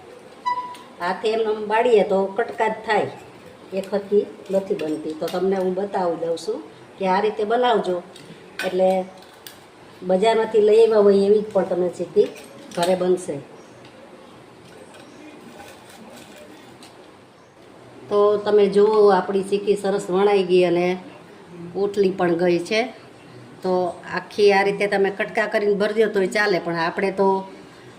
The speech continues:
જરાક કડક થાય પછી આપણે જે ચેકા માર્યા છે ત્યાંથી આપણે કટિંગ કરીશું. તો આવી રીતે ઇઝીલી જો કટકા થઈ જશે. હજી ઢીલી છે,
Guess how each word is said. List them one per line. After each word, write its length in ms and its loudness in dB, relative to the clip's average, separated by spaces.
જરાક 440 0
કડક 580 0
થાય 200 0
પછી 300 -2
આપણે 260 0
જે 260 2
ચેકા 340 0
માર્યા 280 0
છે 300 -2
ત્યાંથી 280 0
આપણે 200 -2
કટિંગ 340 -2
કરીશું. 560 -2
તો 100 2
આવી 280 0
રીતે 220 -2
ઇઝીલી 460 2
જો 240 0
કટકા 300 -4
થઈ 200 0
જશે. 340 -2
હજી 240 2
ઢીલી 280 4
છે, 280 -2